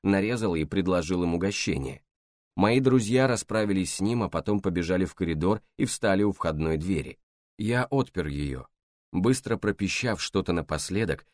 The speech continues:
крысы покинули мой дом и, разбежавшись в разные стороны, исчезли. Так я распрощался с крысиным королем. Каким-то образом зверьки сумели освободиться, и я не мог отделаться от подозрения, что сделали они это только ради меня.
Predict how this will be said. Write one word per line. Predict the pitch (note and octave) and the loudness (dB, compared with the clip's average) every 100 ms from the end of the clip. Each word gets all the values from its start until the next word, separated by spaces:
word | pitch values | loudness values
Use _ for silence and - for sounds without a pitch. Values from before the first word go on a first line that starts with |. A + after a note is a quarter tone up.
| _ - | _ -2
крысы | A#2+ A#2+ B2 | 0 0 -2
покинули | A#2 G#2+ B2 A2+ E2 D#2+ | -2 -4 0 2 2 2
мой | E2 D#2 | 2 2
дом | F#2 A2 - _ - | 2 0 -2 _ -2
и, | |
разбежавшись | C3+ A#2+ A#2 F#2+ G#2+ - E2+ F2+ | 0 2 0 2 0 0 -2 2
в | |
разные | F2+ E2 D#2+ D2+ | 2 2 0 -2
стороны, | - F#2+ F2 F2+ - | 0 2 2 0 -2
исчезли. | F2 - G2+ D2 C2 C2 _ _ _ _ _ _ - | -4 -2 -2 -2 -4 -12 _ _ _ _ _ _ -4
Так | C3 C3+ | -2 0
я | B2 A#2 G#2 | 0 0 0
распрощался | F#2 E2 E2+ - F#2+ F#2+ - | -2 -2 -2 -2 -2 -2 -4
с | D#2 | -8
крысиным | - E2 - E2+ D#2+ D#2+ | -4 -4 -2 0 0 -2
королем. | D#2+ E2 D2 A#1+ - _ _ _ _ _ | -2 -2 -4 -6 -14 _ _ _ _ _
Каким-то | F2+ - B2+ C3+ | -2 2 4 4
образом | C#3+ C#3 B2 B2+ | 4 4 4 2
зверьки | F#2 G2 F#2+ B2 A#2+ | 4 2 0 -2 -2
сумели | A2 G2+ G2+ | 2 4 4
освободиться, | F#2+ F#2 F#2+ G2 G#2 G2+ - B1+ - _ | 2 0 -2 0 0 -2 -4 -10 -12 _
и | E2 | 2
я | F2+ F2 | 4 4
не | F2 | 4
мог | F#2+ G#2 - | 4 2 0
отделаться | D#2 D2+ D#2+ D2 D2+ | -2 0 -2 -2 -4
от | C#2+ | -4
подозрения, | D#2 D2+ C#2+ F2 F#2 C#2+ C2 _ - | 0 0 0 0 0 -2 -6 _ -10
что | - F#2+ | -2 0
сделали | E2+ D2+ G2 F2 D#2+ | 0 0 0 0 -2
они | E2+ D#2+ D#2+ | -2 -2 0
это | D#2+ D#2 | -2 -2
только | E2 D#2 D#2+ | -2 -2 -2
ради | D2+ D2 | -2 0
меня. | D#2 E2+ C2+ | 0 0 -2